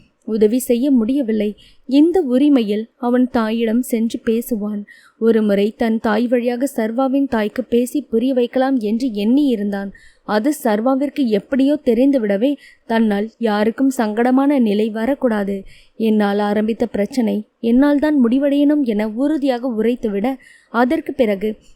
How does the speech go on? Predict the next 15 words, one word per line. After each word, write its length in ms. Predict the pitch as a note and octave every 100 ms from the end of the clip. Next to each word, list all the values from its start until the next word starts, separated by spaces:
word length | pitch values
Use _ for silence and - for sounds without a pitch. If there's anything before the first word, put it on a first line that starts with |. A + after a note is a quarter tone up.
| -
அசோக் 420 | G#3+ - A3 G3+ _
எந்த 240 | - B3+ C#4+
முயற்சியும் 680 | C4 A3 A3 A3 A#3+ G#3+ A3
எடுக்கவில்லை. 640 | A#3 G3+ - G3+ G#3 G3+ G3+ _ _ _
ஒவ்வொரு 380 | C4+ C#4+ D#4+ E4+
நாளும் 380 | D4 G#3 G3 A#3 -
தன் 180 | B3+ A#3
வேண்டுதல்களுடன் 840 | G3+ G#3 A3+ B3 B3 A3 G#3 G3+ A3+ - -
சர்வாவை 460 | B3+ C4 C4 G3+ A3+ -
அவன் 320 | B3 C#4+ D#4+
தாய் 340 | C4+ A3+ C4
புரிந்து 320 | - C4+ D4+ C#4+
கொள்ளணும் 400 | B3+ B3+ C#4 C#4
என்ற 260 | A3+ A#3 C4+
வேண்டுதலையும் 680 | A3+ C4+ C#4+ A#3+ G#3 G#3 A3